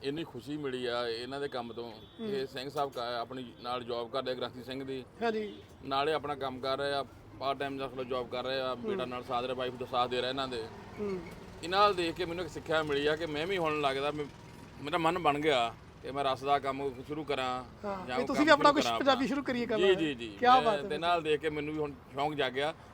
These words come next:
Speaker 1: ਕਿ ਮੈਂ ਵੀ ਉਹ ਕੰਮ ਕਰਾਂ।
Speaker 2: ਵਾਹ ਜੀ ਵਾਹ।
Speaker 1: ਹਾਂਜੀ।
Speaker 2: ਬਹੁਤ ਵਧੀਆ ਭਾਜੀ।
Speaker 1: ਹਾਂਜੀ।
Speaker 2: ਤੇ ਚਲੋ, ਹੁਣ ਰਸ ਤੋਂ ਯਾਦ ਆਇਆ ਬਾਈ, ਹੁਣ ਇੱਥੇ ਕੋਈ ਲਾਗੇ ਬੰਨੇ ਹੈ ਕੋਈ ਰਸ ਵਾਲਾ ਵੇਲਣਾ? ਹੁਣ ਤਾਂ ਰਸ ਵੀ ਪੀਣੀ ਬਣਦੀ ਬਾਅਦ ਚ ਫਿਰ ਨਾ ਕਿਤੇ ਜਾ ਕੇ।
Speaker 1: ਹਾਂਜੀ, ਇਹ ਰਸ ਵਾਲਾ ਜੀ ਇੱਕ ਬਜ਼ੁਰਗ ਆ ਆਪਣੇ ਨਾਲ ਦੇ ਪਿੰਡ ਬੱਛੋਵਾਲ ਤੋਂ ਆ ਰਿਹਾ ਜੀ ਉਹ।
Speaker 2: ਅੱਛਾ ਜੀ।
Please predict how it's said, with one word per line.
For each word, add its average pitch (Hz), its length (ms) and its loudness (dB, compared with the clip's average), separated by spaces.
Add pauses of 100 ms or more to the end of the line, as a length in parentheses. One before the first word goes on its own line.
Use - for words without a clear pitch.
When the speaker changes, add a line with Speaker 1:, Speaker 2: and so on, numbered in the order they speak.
Speaker 1:
ਕਿ 143 60 -4
ਮੈਂ 160 140 0
ਵੀ 202 80 2
ਉਹ 180 100 4
ਕੰਮ 127 220 -2
ਕਰਾਂ। - 420 -12
Speaker 2:
ਵਾਹ 220 260 4
ਜੀ 190 100 -4
ਵਾਹ। 175 160 -8 (380)
Speaker 1:
ਹਾਂਜੀ। 208 300 -6
Speaker 2:
ਬਹੁਤ 233 260 4
ਵਧੀਆ 226 240 4
ਭਾਜੀ। 202 320 -2 (220)
Speaker 1:
ਹਾਂਜੀ। - 160 -10
Speaker 2:
ਤੇ 254 300 10
ਚਲੋ, 277 320 10
ਹੁਣ 226 120 4
ਰਸ 214 220 6
ਤੋਂ 302 120 6
ਯਾਦ 277 260 12
ਆਇਆ 285 180 12
ਬਾਈ, 311 160 12
ਹੁਣ 277 160 8
ਇੱਥੇ 311 220 4
ਕੋਈ 285 120 4
ਲਾਗੇ 240 260 6
ਬੰਨੇ 277 200 4
ਹੈ 262 120 8
ਕੋਈ 311 180 6
ਰਸ 277 100 10
ਵਾਲਾ 294 200 12
ਵੇਲਣਾ? 294 300 8
ਹੁਣ 277 200 10
ਤਾਂ 277 120 6
ਰਸ 254 220 4
ਵੀ 302 100 4
ਪੀਣੀ 302 220 4
ਬਣਦੀ 285 260 4
ਬਾਅਦ 285 180 10
ਚ 311 40 0
ਫਿਰ 269 200 2
ਨਾ 320 100 4
ਕਿਤੇ 294 160 2
ਜਾ 277 140 8
ਕੇ। 180 120 4
Speaker 1:
ਹਾਂਜੀ, 175 200 2 (160)
ਇਹ 143 140 0
ਰਸ 160 220 4
ਵਾਲਾ 185 160 2
ਜੀ 196 100 0
ਇੱਕ 165 140 -4
ਬਜ਼ੁਰਗ 147 360 0
ਆ 151 120 4
ਆਪਣੇ 151 300 0
ਨਾਲ 139 240 2
ਦੇ 147 100 4
ਪਿੰਡ 151 140 -4
ਬੱਛੋਵਾਲ 139 420 0
ਤੋਂ 139 160 0
ਆ 127 80 0
ਰਿਹਾ 117 180 -4
ਜੀ 143 160 -4
ਉਹ। 143 160 6
Speaker 2:
ਅੱਛਾ 247 200 2
ਜੀ। 214 180 -2